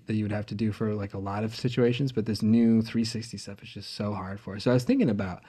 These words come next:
and, like, uh, what we'll probably talk about a little bit more on the podcast is, um, like, different computers that you would use to do, like, the, the three sixty rendering with, uh, ultra high definition, uh,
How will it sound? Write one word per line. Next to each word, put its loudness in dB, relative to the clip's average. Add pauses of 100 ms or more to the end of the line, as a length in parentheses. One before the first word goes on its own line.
(260)
and, 2
like, 4
uh, -4
what 4
we'll 6
probably 4
talk -2
about -6
a -4
little 2
bit 0
more -2
on -6
the -8
podcast -8
is, -12 (360)
um, -4
like, -8
different 2
computers 2
that -4
you -4
would -4
use -6
to -8
do, 0 (420)
like, -8
the, -6
the -8
three 0
sixty -2
rendering -2
with, -4
uh, -2
ultra -4
high -4
definition, -6 (440)
uh, -6